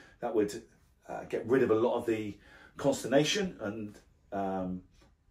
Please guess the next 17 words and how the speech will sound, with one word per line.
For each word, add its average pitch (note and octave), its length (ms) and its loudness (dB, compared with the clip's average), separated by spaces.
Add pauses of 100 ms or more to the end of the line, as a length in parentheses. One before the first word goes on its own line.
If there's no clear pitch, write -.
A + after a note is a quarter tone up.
(300)
assistant C#3+ 340 -6
referees A2 320 -6
can G2 140 -10
be G2+ 100 -4
able F#2+ 120 -2
to F#2 60 -10
talk - 360 -4
to - 100 -14
benches G2 420 -6
and F2 120 -8
talk G2+ 240 -8
to F#2 80 -12
people F#2+ 260 -6
and F2+ 100 -6
tell F#2+ 200 -6
them F#2 180 -4
why F#2+ 400 2